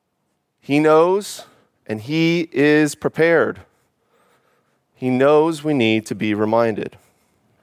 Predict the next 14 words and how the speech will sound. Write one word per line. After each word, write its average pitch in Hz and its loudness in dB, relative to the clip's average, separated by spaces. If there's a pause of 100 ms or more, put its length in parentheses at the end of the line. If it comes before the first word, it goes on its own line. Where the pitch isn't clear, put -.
(600)
And 139 -2
so 160 2
we 165 0
get 156 2
Psalm 160 0
one 156 0
thirty-six, 151 -2 (1700)
where 131 2
it's 147 -2
repeated 175 -2
to 117 -2
us - -4
twenty-six 175 -4
times. 175 -2